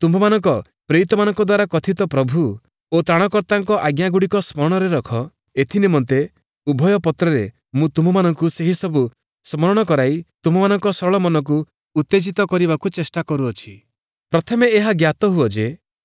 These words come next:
ଶେଷ କାଳରେ ଆପଣା ଆପଣା ଅଭିଳାଷାନୁସାରେ ଆଚରଣକାରୀ ପରିହାସକ ଲୋକେ ଉପସ୍ଥିତ ହୋଇ ପରିହାସ କରି କହିବେ,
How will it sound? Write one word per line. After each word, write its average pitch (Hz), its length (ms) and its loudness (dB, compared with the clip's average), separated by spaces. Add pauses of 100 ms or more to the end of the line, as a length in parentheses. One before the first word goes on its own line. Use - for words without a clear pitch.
ଶେଷ - 280 -8
କାଳରେ 170 380 2 (380)
ଆପଣା 135 320 0
ଆପଣା 165 260 -2
ଅଭିଳାଷାନୁସାରେ 160 840 -2 (720)
ଆଚରଣକାରୀ 196 680 2
ପରିହାସକ 170 600 0
ଲୋକେ 127 360 0 (420)
ଉପସ୍ଥିତ 180 520 -2
ହୋଇ 185 220 2
ପରିହାସ 156 520 0
କରି 185 260 -2
କହିବେ, 113 380 -2